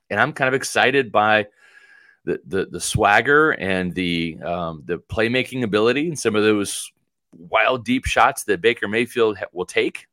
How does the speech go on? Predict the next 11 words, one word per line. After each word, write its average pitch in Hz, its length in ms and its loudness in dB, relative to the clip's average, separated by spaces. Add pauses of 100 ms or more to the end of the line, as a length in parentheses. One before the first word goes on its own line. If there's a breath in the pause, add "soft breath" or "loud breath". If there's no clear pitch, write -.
(100)
and 107 140 -2
make. 120 360 2 (640)
And, 120 440 2
uh, 120 260 4
and 123 140 0
I 131 80 4
think, 147 300 -4
too, 208 280 -2
that, 82 280 -4
that 98 200 -2 (220)
that's - 480 2